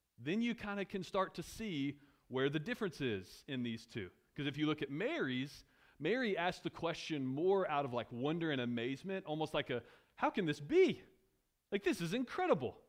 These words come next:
And then the next thing she says is, "Let it be. As you say it is,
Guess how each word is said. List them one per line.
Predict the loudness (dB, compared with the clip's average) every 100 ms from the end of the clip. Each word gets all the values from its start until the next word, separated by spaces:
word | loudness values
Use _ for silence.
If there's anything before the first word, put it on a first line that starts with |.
| _ -8
And | -4
then |
the | 0
next | 0 -2
thing | -4 -4
she | -4
says | 0 4 4 2
is, | 0 0 -2 -10 _ _ -4
"Let | 2 4
it | 4
be. | 0 -2 -4 _ _ _ _ -2
As | 0 2
you | 0
say | 0 2 4
it | 4
is, | 2 -2 -14